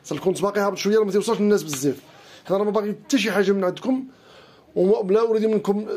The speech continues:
جزاء ولا شكورا. هذا الشيء رحمه الوالديه والشيوخ ديالي وجدودي فقط، هذا الشيء اللي طلع، حتى شي حاجه. ماشي نقلب على الشهره ولا تنقلب على،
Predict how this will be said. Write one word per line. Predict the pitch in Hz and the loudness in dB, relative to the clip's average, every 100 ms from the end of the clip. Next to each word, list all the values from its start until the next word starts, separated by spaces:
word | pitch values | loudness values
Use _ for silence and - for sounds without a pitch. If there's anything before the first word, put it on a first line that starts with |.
| 202 | 0
جزاء | 190 165 247 233 | 0 2 2 4
ولا | 220 | 2
شكورا. | 196 196 190 143 127 - | 2 -2 0 -2 -2 -6
هذا | 151 | -6
الشيء | - - 226 196 - _ - | -6 -6 -6 -8 -14 _ -8
رحمه | - 160 202 220 - _ - | -6 -2 -2 -2 -8 _ -4
الوالديه | 170 170 156 165 185 | 0 0 -2 -2 2
والشيوخ | 214 - 143 - 170 165 | 2 0 -6 -4 -4 -4
ديالي | 143 160 190 170 | -2 -2 -2 -4
وجدودي | 185 131 139 127 110 | -8 -6 -4 -4 -6
فقط، | - - - - _ _ _ | -10 -10 -10 -18 _ _ _
هذا | |
الشيء | - 175 | -6 -4
اللي | 165 | -4
طلع، | 127 107 - _ _ - | -6 -10 -18 _ _ -12
حتى | 160 156 - 254 | -12 -10 -4 -2
شي | 180 | -2
حاجه. | 135 117 107 _ - - - | -4 -8 -16 _ -20 -20 -12
ماشي | 156 156 | -8 -6
نقلب | 214 214 | -4 -4
على | 180 | -2
الشهره | 180 - 160 131 160 170 160 160 156 | -2 -2 -6 -2 0 0 2 0 0
ولا | 147 | -2
تنقلب | 147 151 170 165 151 | -4 -6 -4 -2 2
على، | 175 180 160 | 2 2 -2